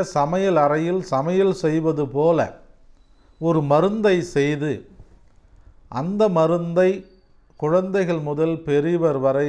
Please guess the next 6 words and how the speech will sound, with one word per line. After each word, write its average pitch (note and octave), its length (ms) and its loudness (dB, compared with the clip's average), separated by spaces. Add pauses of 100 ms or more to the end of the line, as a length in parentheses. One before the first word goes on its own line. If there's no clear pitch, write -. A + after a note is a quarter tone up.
அனைவருக்குமே C#3 880 -4
கொடுத்து A#2+ 500 -6 (540)
அவர்களுடைய A#2+ 680 0 (380)
ஆரோக்கியத்தை D3 1000 0 (800)
நன்கு D3 460 0 (160)
காற்ற D3 640 0